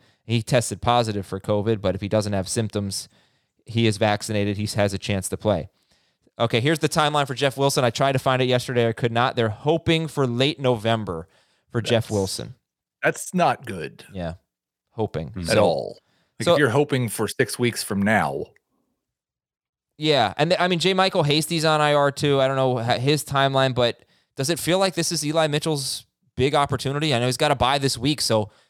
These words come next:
Speaker 1: this is, if you wanna buy low on him, I mean, this is a great time to get Eli Mitchell coming off a disappointing game and on a bye, but got basically all the carries. So is this, is this a, a buy low opportunity, I guess, <laughs> on
Speaker 2: Yeah.
Speaker 1: Mitchell? Okay.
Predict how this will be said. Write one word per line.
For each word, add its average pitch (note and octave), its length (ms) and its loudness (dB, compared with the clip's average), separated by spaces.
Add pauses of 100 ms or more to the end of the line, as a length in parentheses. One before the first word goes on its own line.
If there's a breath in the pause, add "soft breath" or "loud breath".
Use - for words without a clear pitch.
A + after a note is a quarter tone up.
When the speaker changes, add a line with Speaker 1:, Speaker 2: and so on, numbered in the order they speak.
(180 soft breath)
Speaker 1:
this C#3 180 -2
is, B2 140 -6
if C3+ 240 -6
you D3 100 2
wanna C3+ 300 2
buy G#2+ 220 0
low G#2 240 0
on G2+ 120 -2
him, G#2+ 140 -4
I - 20 -4
mean, A#2+ 100 -6
this D#3+ 100 -4
is B2 100 -2
a G#2 40 -2
great A#2+ 380 -2
time A#2+ 240 -2
to A2 80 -6
get A2 200 -2
Eli A2 240 0
Mitchell A2+ 260 -2
coming A2+ 260 -2
off A2+ 160 4
a G2+ 60 -8
disappointing A2+ 580 -6
game G#2+ 600 -2 (180)
and A2+ 160 0
on A2 160 4
a G#2 60 2
bye, G#2 480 2 (120)
but G#2 260 0 (100)
got A#2 340 0
basically B2 340 0
all A#2 140 4
the G2+ 80 -4
carries. G2 440 -2
So G#2+ 160 -2
is G#2+ 120 -2
this, - 400 -2 (640)
is G2+ 120 -8
this C3 240 -4
a, A#2+ 440 0 (880)
a - 60 -14
buy B2+ 200 2
low D#3 200 2
opportunity, G2+ 580 -4
I F2+ 80 -6
guess, G2+ 360 -4 (180)
<laughs> E3+ 280 -6
on A#2+ 80 0
Speaker 2:
Yeah. E3 60 4
Speaker 1:
Mitchell? C#3 240 -4 (120)
Okay. G2 300 -4